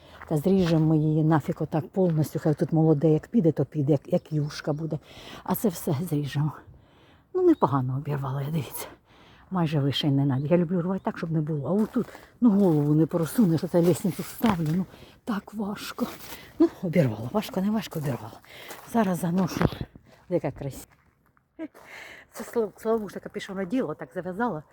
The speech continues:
Пиль, тут же машина, і якби ви бачили цю кофту, тільки оділа, вона чиста була. Грязна страшенно. Там би фуражечка, живчик не помогла. Тут тільки капюшон отак нужно. І знаєте, сусіди йдуть, кажу, «Рвіть вишні».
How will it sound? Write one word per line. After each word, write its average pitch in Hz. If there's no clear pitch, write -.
Пиль, 277
тут 180
же 180
машина, 196
і 165
якби 185
ви 208
бачили 160
цю -
кофту, -
тільки -
оділа, 160
вона 165
чиста -
була. 160
Грязна 175
страшенно. 165
Там 202
би 208
фуражечка, 196
живчик 185
не 180
помогла. 165
Тут 180
тільки 190
капюшон 165
отак -
нужно. 156
І 247
знаєте, 233
сусіди 202
йдуть, 175
кажу, 175
«Рвіть 269
вишні». 165